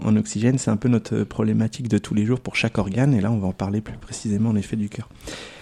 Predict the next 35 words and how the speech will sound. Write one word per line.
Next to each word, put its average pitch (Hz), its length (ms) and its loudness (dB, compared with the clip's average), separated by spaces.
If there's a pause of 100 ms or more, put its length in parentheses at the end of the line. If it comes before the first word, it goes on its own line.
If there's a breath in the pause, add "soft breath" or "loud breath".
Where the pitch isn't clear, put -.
(220 loud breath)
Euh, 101 800 2
chez - 180 -2
le 123 60 2
malade 120 200 4
qui - 120 -10
est - 20 -14
coronarien, 107 600 4
on 147 280 6
a 95 60 4
tous - 240 -4
appris 113 180 0
quand - 220 -2
on 101 40 6
était 98 200 4
externe 120 280 2
qu'il 120 100 0
y - 20 2
avait 92 100 2
différentes 107 420 0
classes - 200 -4
thérapeutiques. 101 560 0
Est-ce - 100 -4
que - 80 -2
tu, - 160 -2
juste 139 160 2
tu - 80 -6
peux 120 140 2
nous 110 120 6
les 104 140 2
rappeler 131 520 2
et 135 40 6
nous 104 140 6
rappeler 123 260 0
leur 101 200 2
intérêt 117 420 0